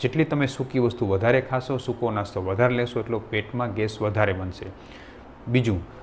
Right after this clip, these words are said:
મોટાભાગની આ પ્રકારના ફરસાણ એ ચણાના લોટમાંથી બનવાને કારણે ચણાનો લોટ પણ ઘણા લોકોને ગેસ કરનારો સાબિત થાય છે, એટલે પેટમાં ગેસ અને કબજિયાત કરે છે.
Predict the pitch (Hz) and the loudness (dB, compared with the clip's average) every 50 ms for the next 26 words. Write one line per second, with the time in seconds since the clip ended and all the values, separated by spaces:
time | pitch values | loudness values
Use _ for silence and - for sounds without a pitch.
0 | - - - - - 117 123 - 160 143 120 139 139 139 143 143 143 139 123 123 | -18 -20 -12 -4 -2 2 6 8 8 8 8 6 4 2 2 0 0 2 4 4
1 | 127 127 - 123 120 - 120 120 120 120 117 - 123 113 101 - 123 120 117 101 | 4 4 2 2 2 2 2 2 2 -2 -2 -2 -2 -2 -2 -2 -2 -2 -2 -2
2 | - - 110 123 127 127 117 117 123 120 123 123 117 113 - 113 104 101 101 104 | 0 0 2 2 2 2 4 4 2 2 2 -2 -4 -2 -2 -2 -2 -2 -2 -2
3 | 101 101 104 98 98 98 - 98 104 113 117 - - - 110 113 110 104 110 120 | -2 -2 -2 -2 -4 -2 -2 -2 -2 -2 -4 -4 -4 -2 0 0 0 2 0 0
4 | 117 - - 135 117 101 107 117 113 107 104 104 120 123 135 143 127 120 131 135 | -2 -2 -4 -4 -2 -2 -2 -2 0 0 -2 -2 -2 -4 -4 -2 2 4 4 4
5 | 135 - - 120 107 101 101 101 92 - - 95 95 98 95 - - 101 95 98 | 4 2 -2 -2 0 0 0 0 -2 -2 -2 -2 -2 -4 -6 -6 -6 -6 -6 -4
6 | - 107 104 104 101 - 104 101 - 120 107 98 95 110 123 123 - 135 127 120 | -4 -4 -4 -4 -2 -2 -4 -4 -4 -4 -4 -2 0 0 0 0 0 -2 -4 -4
7 | - - 117 117 117 110 101 107 101 92 - - - 90 92 90 85 - - 101 | -2 -2 0 0 0 0 2 0 0 0 -2 -4 -8 -8 -8 -8 -10 -12 -14 -16
8 | - - - | -18 -18 -20